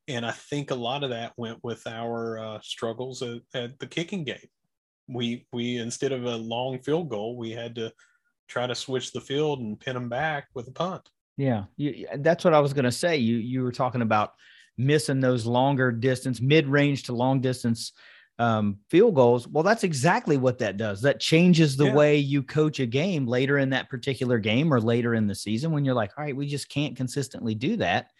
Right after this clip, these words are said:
Speaker 1: Yeah, it becomes
Speaker 2: So
Speaker 1: field, uh, field, you know, possession and, uh, where the line of scrimmage starts at that point.
Speaker 2: Yeah, because you know you're walking out a really tough defense.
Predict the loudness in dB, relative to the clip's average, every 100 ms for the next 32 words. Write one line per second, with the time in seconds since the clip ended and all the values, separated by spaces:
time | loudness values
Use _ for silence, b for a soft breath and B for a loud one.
0 | B B B -2 -2 0 6 8 8 4
1 | 4 4 2 2 2 2 -4 _ -4 0
2 | 0 -4 -14 _ b b b -8 -2 -2
3 | -2 -2 2 2 2 -2 -2 -4 -6 -6
4 | -10 -14 _ -20 _ _ -20 _ -16 -6
5 | -2 0 0 0 -2 -4 -4 -4 -4 -6
6 | -6 -8 -8 -14 -12 -12 -12 -16 -16 _
7 | 0 4 4 4 2 6 4 4 4 6
8 | 6 2 2 2 2 -2 -4 -2 2 0
9 | -2 -2 0 0 -2 0 2 4 2 2
10 | 0 -2 2 2 2 0 0 0 0 0
11 | -2 -6